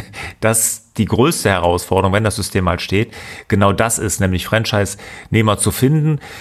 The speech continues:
Gerade in Zeiten geringer Arbeitslosigkeit, die wir vor Corona hatten und jetzt während Corona ist die, ich sag mal, Begeisterung für eine Selbstständigkeit oder ein Unternehmerdasein auch nicht gewachsen. Äh, wie wollt ihr das stemmen? Wie,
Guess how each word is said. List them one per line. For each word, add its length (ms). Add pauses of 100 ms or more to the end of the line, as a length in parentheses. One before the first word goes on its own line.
(160)
Gerade 340
in 180
Zeiten 680
geringer 380
Arbeitslosigkeit, 800
die 80
wir 100
vor 240
Corona 540
hatten 360
und 200
jetzt 200
während 280
Corona 480
ist 340
die, 300
ich 80
sag 100
mal, 120
Begeisterung 640
für 120
eine 200
Selbstständigkeit 960
oder 140
ein 100
Unternehmerdasein 1040
auch 260
nicht 180
gewachsen. 560 (540)
Äh, 240
wie 380 (140)
wollt 280
ihr 80
das 180
stemmen? 380
Wie, 100